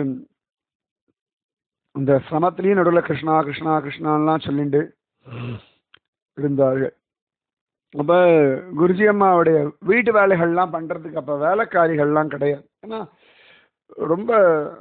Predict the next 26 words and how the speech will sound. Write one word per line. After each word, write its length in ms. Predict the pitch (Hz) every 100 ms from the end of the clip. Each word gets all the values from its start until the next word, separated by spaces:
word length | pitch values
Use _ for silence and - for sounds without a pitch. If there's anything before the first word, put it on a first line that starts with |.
| -
என்ன 140 | - 190
சொல்றது, 280 | 175 160 156
ஒரு 60 |
சாதாரண 540 | 147 165 175 185 190 202 190
pensioner 520 | - 202 196 196 180
family. 340 | - 147 139 123 _ _ _ _ _ _ _ _ _ _ _ _ _ _ _ _ _ -
So, 120 | 175
அதனால 340 | 170 175 185 202
வேலைக்காரி 520 | 180 185 214 202 190 190
எல்லாம் 300 | 180 190 175
வச்சுக்கிறதுனா 580 | - 170 165 151 165 170
வந்து 300 | 151 143 165 165 139 120 139 _ _ _
அனாவசியம் 640 | 139 185 185 - 160 151
அப்படின்னு. 360 | 131 127 120 123 _ _ _ _ _ _ _ _ _ _ _ _ _ _ -
இன்னொன்னு 340 | 208 233 240 214
குருஜி 300 | 202 208 233
அம்மா 240 | 208 196 180
சொல்லுவா, 460 | 185 170 180 175 185 - _ - _ _ _ _ _ _ _ _ _ _ _ _ _ 131
"அந்த 180 | 160 185
வேலைகளையும் 760 | 196 208 220 208 208 220 226
நான் 260 | 196 190 180
கண்ணனை 300 | 175 196 202
நினைச்சுட்டு 480 | 190 180 175 180 185
நான் 260 | 170 165 160
பாட்டுக்கு 360 | 165 165 170
பண்ணுவேன். 460 | 160 156 156 156